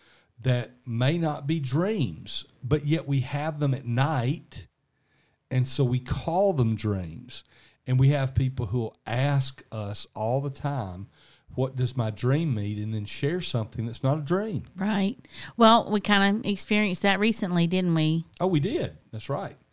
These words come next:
Speaker 2: You wanna share that?
Speaker 1: I can. I can share that. We were at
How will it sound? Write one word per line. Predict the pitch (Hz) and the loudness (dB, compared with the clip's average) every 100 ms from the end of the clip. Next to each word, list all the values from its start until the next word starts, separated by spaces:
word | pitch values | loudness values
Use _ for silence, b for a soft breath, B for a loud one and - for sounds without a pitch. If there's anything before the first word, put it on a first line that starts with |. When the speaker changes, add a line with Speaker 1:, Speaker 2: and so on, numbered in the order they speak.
| _ | _
Speaker 2:
You | - | 2
wanna | 196 | 2
share | 175 185 185 | 2 0 0
that? | 190 190 196 - | -2 -2 -6 -10
Speaker 1:
I | 104 | -10
can. | - - 131 247 220 208 | -8 -4 -4 -4 -10 -12
I | 101 | -12
can | - 120 | -8 -8
share | 123 104 98 | -6 -8 -6
that. | 104 143 | -6 -4
We | 135 131 | 2 4
were | 131 135 | 2 0
at | 113 110 - | -2 -4 -4